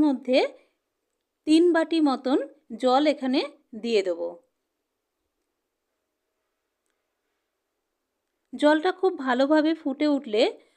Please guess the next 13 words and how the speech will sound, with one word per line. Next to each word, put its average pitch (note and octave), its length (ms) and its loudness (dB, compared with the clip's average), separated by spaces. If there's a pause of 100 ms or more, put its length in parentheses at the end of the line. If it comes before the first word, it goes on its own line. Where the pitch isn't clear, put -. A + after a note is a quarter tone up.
(140)
ওর C#4 160 6 (100)
মধ্যে D#4+ 240 2 (140)
দিয়ে B3+ 240 0
দেব A#3 120 -2 (560)
আগে C#4+ 240 0
থেকে D#4+ 180 -4 (120)
ভেজে A#3+ 320 -4
রাখা C4+ 220 -4 (120)
আলুগুলো A#3+ 420 -2 (2250)
আর B3+ 160 2 (220)
ভেজে A#3 360 -2
রাখা C#4 240 0 (560)
মসুর B3+ 400 -4